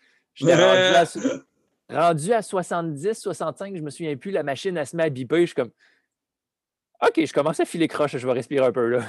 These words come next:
Speaker 2: Je pense qu'elle bip, genre, « Hey, hey, hey, je veux pas que tu meurs, là. »
Speaker 1: Meurs
Speaker 2: Prochain
Speaker 1: pas, meurs
Speaker 2: étape,
Speaker 1: pas.
Speaker 2: appelle neuf un un.
Speaker 1: <laughs> Meurs pas, respire, meurs pas, respire.
Speaker 2: Oh boy.
Speaker 1: Mais après ça, tu vois à quel point,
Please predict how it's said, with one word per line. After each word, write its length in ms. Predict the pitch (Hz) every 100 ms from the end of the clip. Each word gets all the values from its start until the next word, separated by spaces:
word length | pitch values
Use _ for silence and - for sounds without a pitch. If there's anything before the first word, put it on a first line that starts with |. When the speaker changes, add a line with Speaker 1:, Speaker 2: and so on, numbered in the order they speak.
| - -
Speaker 2:
Je 60 | 151
pense 140 | 180
qu'elle 300 | 151 127 147
bip, 180 | 151 131
genre, « 220 | 123 127 139
Hey, 220 | 156 160
hey, 220 | 147 156
hey, 220 | 151 160 139
je 60 | 131
veux 80 |
pas 140 | 123 165
que 80 | -
tu 180 | - 139
meurs, 680 | 131 135 139 139 123 120
là. » 220 | 117 117 127 - 127 _ _
Speaker 1:
Meurs 160 | 139 165
Speaker 2:
Prochain 220 | 202 196
Speaker 1:
pas, 20 |
meurs 120 | 180
Speaker 2:
étape, 80 | 185
Speaker 1:
pas. 120 | 220
Speaker 2:
appelle 120 | 196 139
neuf 180 | 135 135
un 320 | 135 139 143
un. 80 | 135 _ _
Speaker 1:
<laughs> 640 | 196 - - _ _ _ -
Meurs 240 | 180 175
pas, 160 | 220 214
respire, 420 | 175 175 214 185
meurs 200 | 180 202
pas, 160 | 208 180
respire. 480 | 190 - 214 143 - - - - _ _ _ _ _ _ _ _ _ _ -
Speaker 2:
Oh 240 | 107 104 82
boy. 340 | 90 87 85
Speaker 1:
Mais 80 | 82
après 280 | 131 127 143
ça, 140 | -
tu 140 | 190 151
vois 160 | 135
à 60 | 175
quel 220 | - 135
point, 540 | 123 135 147 160 165